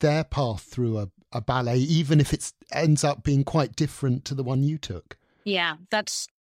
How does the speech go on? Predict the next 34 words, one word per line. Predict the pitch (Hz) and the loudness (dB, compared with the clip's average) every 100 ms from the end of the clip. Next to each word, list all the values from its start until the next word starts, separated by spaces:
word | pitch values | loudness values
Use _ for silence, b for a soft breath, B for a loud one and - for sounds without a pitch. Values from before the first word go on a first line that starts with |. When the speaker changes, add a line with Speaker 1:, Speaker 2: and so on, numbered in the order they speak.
| _ | _
Speaker 2:
exactly | 208 190 185 226 - 202 | -6 -4 -2 -2 -2 -4
what | 190 185 | -2 -2
I'm | 175 175 | -2 -2
looking | 175 - 170 180 | -4 -4 -8 -6
for. | - 151 156 151 _ _ _ | -4 -2 -2 -6 _ _ _
There | 226 214 | -2 0
are | |
to | 202 220 | -2 -4
be | 214 208 | -2 0
no | 208 214 220 226 | 2 2 2 0
carbon | 220 214 196 185 | -2 -2 -2 -4
copies | 180 196 175 170 160 | -6 -8 -6 -6 -4
when | 185 165 | -4 -4
I | 160 160 160 - | -2 -2 -6 -8
coach | 170 160 - | -10 -8 -6
these | 160 160 | -6 -6
dancers. | 160 147 117 131 120 - - - _ _ _ _ | -10 -12 -12 -12 -12 -12 -12 -16 _ _ _ _
I | - | -2
mean, | 269 | 0
of | 277 - | 0 0
course, | 311 302 - | 0 0 0
I'll | 254 247 | 0 0
never | 240 254 247 | 0 0 0
be | 180 165 | -2 -4
a | |
carbon | 156 170 151 147 | -4 -6 -4 -4
copy | 160 151 | -6 -2
of | 151 156 | -2 -2
anybody | 156 151 147 147 | -4 -4 -6 -4
else | 151 - | -4 -4
anyway, | 254 262 185 147 | 0 0 0 -6
because | 139 - 190 170 - | -10 -8 -6 -6 -6
physically, | - 214 202 180 170 - | -2 -2 -2 -6 -10 -6
mentally, | 185 196 - 156 151 151 | -2 -2 -4 -6 -6 -8